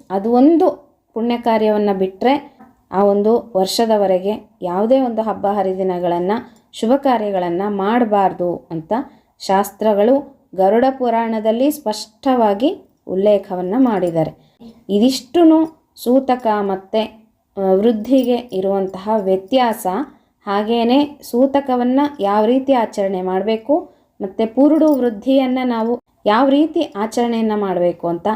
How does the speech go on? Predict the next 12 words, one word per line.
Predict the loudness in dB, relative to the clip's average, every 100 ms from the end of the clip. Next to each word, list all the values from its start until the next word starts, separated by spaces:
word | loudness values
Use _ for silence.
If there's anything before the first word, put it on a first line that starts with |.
| -6 -20 _ _
ನಿಮಗೆಲ್ಲ | -4 2 2 2
ಸಂಕ್ಷಿಪ್ತವಾಗಿ | 0 -4 -2 -4 -2 0 2 2 2 -2
ತಿಳಿಸ್ಕೊಟ್ಟಿದ್ದೀನಿ. | -2 -2 -2 -2 -4 -2 -2 0 0 -2 -4
ನಾವು | 0 2 2 2
ಮನೆಯಲ್ಲಿ | 0 -2 -4 -4 -2
ಹೆಣ್ಣು | 0 0 0 0
ಮಕ್ಕಳು | -2 -2 -2 -2
ಎಷ್ಟು | -2 -4 -2
ತಿಳ್ಕೋಬೇಕು, | -2 2 0 2 0 0 0 0
ಹೇಗೆ | 0 0 0 2
ಆಚರಣೆ | 0 0 0 2 2
ಮಾಡಬೇಕು, | 2 -2 0 -2 -2 -6